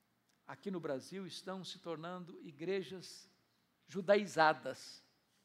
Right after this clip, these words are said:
importando o judaísmo, as práticas judaicas, as festas judaicas, os rituais judaicos, os utensílios judaicos,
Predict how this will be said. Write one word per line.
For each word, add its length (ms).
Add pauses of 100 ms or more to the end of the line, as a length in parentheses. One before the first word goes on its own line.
(460)
importando 1120
o 40
judaísmo, 600 (640)
as 160
práticas 480
judaicas, 760 (220)
as 200
festas 440
judaicas, 720 (720)
os 100
rituais 560
judaicos, 800 (240)
os 80
utensílios 680
judaicos, 520